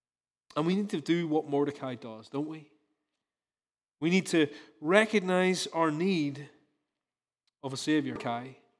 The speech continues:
does just that, and he turns to Queen Esther. And this is where we see the next position played out in this story. This is a position of mediation. Mordecai sends his messenger back to Esther, and,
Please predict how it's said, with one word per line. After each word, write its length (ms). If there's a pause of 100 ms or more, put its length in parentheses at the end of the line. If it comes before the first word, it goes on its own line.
(360)
does 160
just 320
that, 300
and 80
he 100
turns 680 (360)
to 80
Queen 300
Esther. 400 (840)
And 80
this 100
is 80
where 120
we 80
see 180
the 100
next 280
position 560 (220)
played 200
out 80
in 60
this 140
story. 380 (300)
This 140
is 40
a 60
position 480
of 80
mediation. 640 (1500)
Mordecai 420 (260)
sends 320
his 140
messenger 420
back 300
to 120
Esther, 360
and, 120